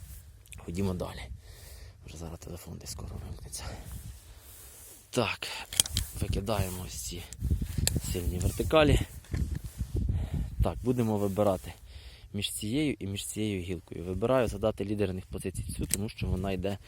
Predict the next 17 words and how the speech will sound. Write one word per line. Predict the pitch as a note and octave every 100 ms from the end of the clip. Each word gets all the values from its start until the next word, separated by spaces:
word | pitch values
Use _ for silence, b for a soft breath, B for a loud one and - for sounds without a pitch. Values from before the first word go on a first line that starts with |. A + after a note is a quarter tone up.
| B
більш | B B - G#2 -
в |
міжряддя. | F#2+ F#2 F2 E2 D#2 D#2+ - - B B B B B B B -
Цю | - - C#3+
взагалі | G#2 F#2 F#2+ G2
викидаю. | F#2+ - E2 - - - - - - - B B B B -
Також | G#2+ - -
ця | G#2
гілка | F#2 G2+ F#2
йде | F#2+ F#2+
в | F#2+
міжряддя. | B2 E3+ F#3 D#3+ C3 B B B B B B B B - -
Вона, | F#2+ A2 F#2+ B B B B B B - - - - - - - - - -
підпорядковуємо | F#2+ - G2+ G2+ - G#2 F#2+ F2+ F#2
її | F#2 F#2
до | F#2+
тієї. | - B2+ E3 F3 C#3